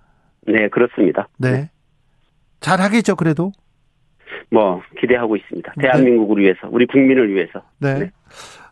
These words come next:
Speaker 2: 어, 그런데, 어, 문재인 정부는 어떻게 평가될까요? 지금은 이제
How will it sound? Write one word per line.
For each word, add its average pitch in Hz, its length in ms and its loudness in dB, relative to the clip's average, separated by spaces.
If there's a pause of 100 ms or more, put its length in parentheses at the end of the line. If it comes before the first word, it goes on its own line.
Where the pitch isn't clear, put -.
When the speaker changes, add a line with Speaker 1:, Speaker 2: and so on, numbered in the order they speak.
(140)
Speaker 2:
어, 180 260 -6 (360)
그런데, 208 320 2 (320)
어, 185 160 0
문재인 233 520 2
정부는 196 760 2 (320)
어떻게 180 400 -2
평가될까요? 240 920 2
지금은 240 560 0
이제 190 320 0